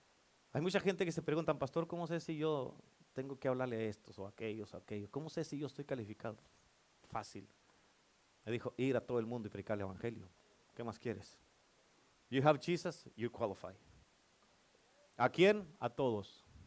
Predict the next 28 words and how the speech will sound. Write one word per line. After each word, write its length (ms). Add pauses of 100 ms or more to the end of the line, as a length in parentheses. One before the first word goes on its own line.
(680)
"No, 140
pero 100
es 80
que 60
estos 180
me 100
conocen." 420
"Oh, 160
ahí 180
me 100
siento 280
un 60
poco 160
intimidado 420
porque 160
no 80
me 40
van 120
a 40
escuchar." 560
"Ok, 160
you 180
qualify 420
right 180
there. 180 (840)
Go." 240 (720)
Ahí 200
calificas. 680